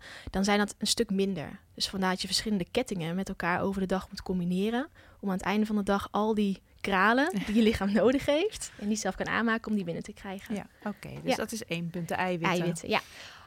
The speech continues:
Speaker 1: Andere is dus ook bijvoorbeeld vitamine B twaalf, eh, cobalamine. Dat is een vitamine die,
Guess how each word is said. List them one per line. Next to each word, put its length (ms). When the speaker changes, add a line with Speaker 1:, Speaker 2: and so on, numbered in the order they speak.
Speaker 1:
Andere 280
is 80
dus 140
ook 60
bijvoorbeeld 320
vitamine 460
B 60
twaalf, 640
eh, 200
cobalamine. 720
Dat 140
is 120
een 120
vitamine 560
die, 340